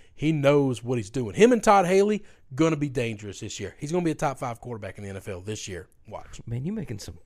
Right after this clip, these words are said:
Speaker 2: big,
Speaker 1: I know, I
Speaker 2: big
Speaker 1: know I'm crazy.
Speaker 2: predictions.
Speaker 1: I, they might not win all these games.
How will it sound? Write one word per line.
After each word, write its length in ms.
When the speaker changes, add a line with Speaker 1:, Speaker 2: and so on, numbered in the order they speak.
Speaker 2:
big, 420
Speaker 1:
I 60
know, 240
I 40
Speaker 2:
big 180
Speaker 1:
know 140
I'm 120
crazy. 300
Speaker 2:
predictions. 260
Speaker 1:
I, 80
they 160
might 320
not 180
win 160
all 100
these 160
games. 360